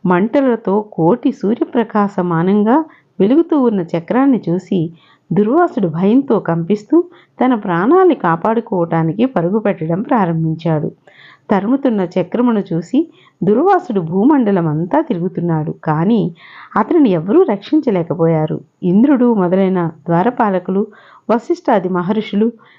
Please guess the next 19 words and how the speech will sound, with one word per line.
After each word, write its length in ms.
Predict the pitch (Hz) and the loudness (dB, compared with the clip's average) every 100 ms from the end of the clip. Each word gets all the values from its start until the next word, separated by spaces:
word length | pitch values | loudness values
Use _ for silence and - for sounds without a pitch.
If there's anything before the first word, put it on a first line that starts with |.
| _ | _
బ్రహ్మరుద్రులు 720 | 185 220 233 320 277 214 226 220 | 0 2 4 4 2 0 0 0
కూడా 480 | 202 185 185 160 170 _ _ 220 | 0 -2 -2 -2 -8 _ _ 0
తమకు 500 | 208 190 190 180 175 - - - - - | 2 0 0 -2 -2 -8 -20 -20 -16 -2
వల్ల 220 | 175 175 | 0 0
కాదన్నారు. 760 | 247 190 156 165 165 156 160 160 - | 0 -2 -2 -2 -2 -2 -4 -8 -8
దుర్వాసుడికి 840 | 156 160 208 202 196 165 165 185 196 | -2 0 2 0 -2 -6 -4 -4 -2
దిక్కు 320 | 190 - 294 | -4 -4 -2
తోచటం 600 | 294 175 165 165 175 170 | 0 -2 -4 -6 -4 0
లేదు, 280 | 160 160 160 - _ _ _ | 0 -2 -6 -12 _ _ _
అలాగ 420 | 196 196 185 160 | 0 2 0 -2
తిరుగుతూనే 680 | 180 247 190 180 175 165 170 | -2 -2 -2 -4 -4 -2 2
ఉన్నాడు. 460 | 240 208 180 160 165 - _ _ _ - | 2 2 0 -2 -4 -10 _ _ _ -2
ఇది 300 | 233 254 190 - _ _ | 2 2 0 -8 _ _
శాస్-, 640 | - 233 311 - _ _ - | -2 0 0 -4 _ _ -4
శ్రీ 180 | 220 277 | 0 0
స్కాంద 380 | - 233 220 370 359 | 0 -2 0 0 0
పురాణాంతర్గత 1040 | 247 208 196 185 175 175 175 170 185 160 - _ _ - | 0 2 0 0 -2 -2 -2 0 -2 -2 -8 _ _ -6
కార్తీక 500 | 170 185 - 302 254 | -4 -2 -2 0 2
మాసమందలి 840 | 196 175 185 170 170 170 185 180 | 0 0 -2 0 0 2 0 -2